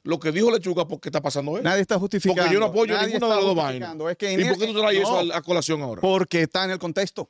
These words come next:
Speaker 1: No, eso no está en
Speaker 2: Porque el origen del problema es ese.
Speaker 1: Eso no está en el contexto.
Speaker 2: Y cada vez que se dé esa conversación,
Speaker 1: No, es
Speaker 2: hay
Speaker 1: que,
Speaker 2: que señalar a nuestras
Speaker 1: bueno, el,
Speaker 2: autoridades.
Speaker 1: el origen del problema es que nacimos, entonces, vamos a continuar entonces el nacimiento.
Speaker 2: Ah,
Speaker 1: ¿De qué tú me estás hablando?
Speaker 2: ah, ok.
Speaker 1: Tú estás trayendo cosas por los pelos. Nadie está
Speaker 2: ¿Por los
Speaker 1: cuestionando eso.
Speaker 2: pelos? ¿Tú crees que
Speaker 1: Sí,
Speaker 2: por los pelos?
Speaker 1: por los pelos eso.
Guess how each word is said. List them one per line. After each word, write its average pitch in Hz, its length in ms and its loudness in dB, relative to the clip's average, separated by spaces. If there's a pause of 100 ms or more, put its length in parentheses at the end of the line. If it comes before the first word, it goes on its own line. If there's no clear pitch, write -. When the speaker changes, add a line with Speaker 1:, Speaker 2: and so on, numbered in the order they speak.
Speaker 1:
No, 147 360 -2
eso 131 120 -8
no 151 80 -6
está 135 140 -2
en 131 80 -6
Speaker 2:
Porque 175 240 0
el 170 80 4
origen 185 280 0
del 185 120 0
problema 185 320 0
es 190 80 0
ese. 214 140 0
Speaker 1:
Eso - 160 -4
no 185 60 -4
está 170 120 -2
en 165 60 -2
el 156 100 -6
contexto. 113 460 -8
Speaker 2:
Y 151 120 0
cada 196 240 2
vez 214 120 0
que 208 80 -2
se 208 100 -2
dé 208 80 2
esa 185 140 -4
conversación, 202 420 0
Speaker 1:
No, 196 60 2
es 196 100 -2
Speaker 2:
hay 202 80 2
Speaker 1:
que, 220 80 2
Speaker 2:
que 214 60 0
señalar 208 480 -2
a 202 60 -4
nuestras 233 300 0
Speaker 1:
bueno, 190 140 -4
el, 202 180 0
Speaker 2:
autoridades. 233 240 -2
Speaker 1:
el 214 80 -4
origen 220 280 -2
del 247 80 0
problema 240 220 4
es 202 60 -4
que 226 100 0
nacimos, 226 440 0
entonces, 226 400 0
vamos 185 220 0
a - 20 -14
continuar 196 300 2
entonces 202 180 2
el 196 60 0
nacimiento. 190 440 -2
Speaker 2:
Ah, 190 220 0
Speaker 1:
¿De 190 60 -2
qué 208 80 0
tú 175 60 -6
me 190 60 0
estás 170 140 0
hablando? 117 240 -4
Speaker 2:
ah, 143 300 -2
ok. - 180 -8
Speaker 1:
Tú 170 80 0
estás 185 200 -2
trayendo 202 240 0
cosas 190 200 0
por 175 120 -4
los 170 100 -2
pelos. 170 200 -4
Nadie 220 140 0
está 220 140 -2
Speaker 2:
¿Por 208 180 2
los 226 100 2
Speaker 1:
cuestionando 240 400 0
eso. 247 40 -6
Speaker 2:
pelos? 277 120 -12
¿Tú 226 120 -8
crees 302 160 -4
que 381 80 0
Speaker 1:
Sí, - 40 0
Speaker 2:
por 320 120 -2
los 320 100 -4
pelos? 170 260 -2
Speaker 1:
por 208 160 2
los 185 140 0
pelos 143 340 -2
eso. - 180 -14